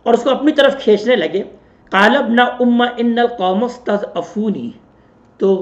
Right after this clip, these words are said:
हारून अलैहिस्सलाम ने कहा उस वक्त कि "ए मेरे माँ के बेटे", यानी इंतहाई रिक्वेस्ट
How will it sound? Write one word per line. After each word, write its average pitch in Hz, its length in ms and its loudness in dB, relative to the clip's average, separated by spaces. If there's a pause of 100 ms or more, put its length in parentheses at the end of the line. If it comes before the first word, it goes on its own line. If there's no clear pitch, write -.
(560)
हारून 196 320 0
अलैहिस्सलाम 185 480 0
ने 185 120 -2
कहा 170 260 -4
उस 156 180 -4
वक्त 202 260 -6 (340)
कि - 180 -8
"ए 269 160 6
मेरे 214 240 6
माँ 180 260 -2
के 196 160 -4
बेटे", 127 380 -12 (1080)
यानी 202 260 0
इंतहाई 214 480 0 (640)
रिक्वेस्ट 226 440 -4